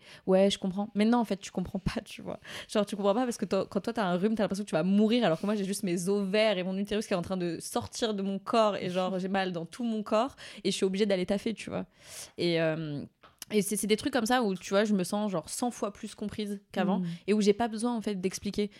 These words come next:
Speaker 1: Euh, même sur, euh, tu vois, tout ce qu'on vit en tant que femme dans la société. Avant, euh, et pourtant, euh, tu vois, euh, euh, mon ex avant, avant elle, elle était, euh, essayait de se déconstruire au maximum, tu vois.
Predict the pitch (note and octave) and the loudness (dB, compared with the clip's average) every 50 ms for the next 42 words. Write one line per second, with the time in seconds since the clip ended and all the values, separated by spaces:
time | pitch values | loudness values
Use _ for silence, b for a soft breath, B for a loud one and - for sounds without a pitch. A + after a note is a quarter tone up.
0 | B B B B - F3 E3+ E3+ E3+ F#3 G3+ G#3+ A3 G#3 - - G3 G3+ G3 F3+ | B B B B -2 -2 0 0 2 2 2 0 0 -2 -4 -2 -4 -2 -2 -2
1 | E3+ E3 - - F#3 G3 G3 - - F#3+ - - G3+ F#3 F3+ F#3 F3+ G#3+ A3+ G#3 | -4 -4 -4 -4 -4 -4 -4 -4 -10 -12 -8 -6 -4 -2 -2 0 0 0 0 0
2 | F#3+ F3+ F#3+ F3+ F3+ - - G3 G3 G#3 G3+ G3+ G3+ F#3 F3+ F3 E3+ - F3 F#3+ | 0 -2 -4 -4 -4 -2 -2 -2 -2 -2 -4 -2 0 0 0 0 -2 -2 -4 -4
3 | F#3 - G#3+ G3+ B B B B B B - E3+ E3 E3+ F3 G3 G#3+ A3+ A3 G3 | -2 -4 -4 -6 B B B B B B -4 -2 -2 0 0 0 0 0 0 0
4 | F3+ E3+ E3+ E3 - - F#3 D#3+ F3+ F3 - C#4 C4+ A#3 G3 E3 D#3 - - F3+ | 0 -2 -2 -2 -2 -2 -2 -2 -4 -4 -2 -2 0 0 -2 -2 -4 -6 -4 -2
5 | G#3 G#3 F3+ D3+ G#2 F#2 F2+ G#2+ B2 D3 D#3+ C3 D#2 - - F3 E3 D#3+ D#3+ D#3+ | 0 0 0 0 -4 -6 -10 -8 -8 -8 -8 -10 -8 -6 -4 -4 -4 -4 -4 -6
6 | - C2 A#1+ - F3+ F3+ F3+ F#3+ - - F#3+ F3 E3 D#3+ E3 D#3+ D3+ - E3+ E3+ | -8 -10 -6 -4 -2 -2 -2 -2 -2 -2 -2 0 0 0 0 -2 -2 -2 -2 0
7 | E3+ E3+ F#3+ A3 G#3 F3 D#3 D3+ - - - E3+ - - F3 E3 D#3+ D3+ - - | 0 0 0 2 2 2 0 0 -2 -2 -4 -4 -2 0 0 0 0 0 -2 -4
8 | - - - - - - - - - G3 G#3 - - A3 A#3+ G#3+ - - G3+ F3+ | -6 -8 -10 -14 -16 -16 -12 -6 -2 -2 0 2 2 2 2 2 0 -2 0 0
9 | F#3+ - G3 G3+ - - G#3 G3+ F#3 F#3 G3+ - - - A#3 B3 B3+ A3+ - - | 0 0 -2 -6 -4 -4 -2 -2 -2 -2 -4 -6 -6 -8 -6 -6 -6 -8 -6 -4
10 | F#3 F#3+ | -4 -4